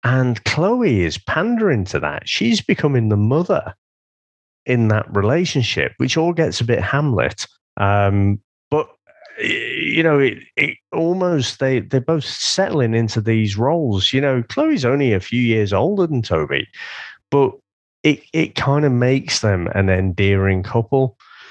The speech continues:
whereas you don't see anything really endearing about Tyler and Kaz.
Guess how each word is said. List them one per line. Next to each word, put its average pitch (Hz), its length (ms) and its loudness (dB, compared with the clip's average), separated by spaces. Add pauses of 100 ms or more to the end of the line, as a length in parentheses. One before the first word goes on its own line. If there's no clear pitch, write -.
(400)
whereas 120 500 0
you 117 80 2
don't 131 240 0
see 117 420 0
anything 104 680 0 (320)
really 85 440 -2
endearing 101 560 0
about 90 320 0
Tyler 95 440 0
and 92 120 -2
Kaz. 113 500 -2